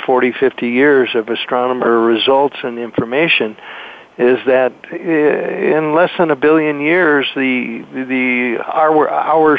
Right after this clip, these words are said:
sun is gonna become a red giant,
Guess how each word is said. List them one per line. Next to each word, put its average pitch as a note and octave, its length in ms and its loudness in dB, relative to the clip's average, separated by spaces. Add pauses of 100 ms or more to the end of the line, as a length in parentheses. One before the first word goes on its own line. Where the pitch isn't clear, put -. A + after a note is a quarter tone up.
(120)
sun D3 400 0
is C3+ 180 -2
gonna C#3 260 0
become C3 1160 0 (180)
a C3 100 4
red C3+ 320 2
giant, C3+ 540 0